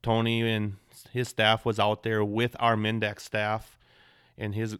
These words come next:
agronomist, and they both probably learned a little bit from both angles on seed to soil placement and proper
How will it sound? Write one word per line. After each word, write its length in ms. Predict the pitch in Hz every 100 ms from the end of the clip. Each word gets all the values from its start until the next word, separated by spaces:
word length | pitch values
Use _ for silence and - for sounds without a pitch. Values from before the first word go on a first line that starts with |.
| -
agronomist, 720 | 107 107 107 110 110 110 -
and 280 | 107 98 95 101 _ _ _ -
they 120 | 107
both 320 | 104 113 110
probably 240 | - 110 107
learned 460 | 104 107 107 107
a 40 | 107
little 320 | 104 107 107
bit 240 | 107 110
from 220 | - 101
both 260 | 95 107 104 -
angles 500 | 107 107 104 107 104
on 340 | - 101 98 98 _ _ - _ _
seed 300 | - 117 107
to 40 |
soil 320 | 101 - 104 104
placement 760 | - 107 104 - 107 104 98
and 300 | 104 98 95 98 _ _ _ _ _ _
proper 440 | - 107 104 107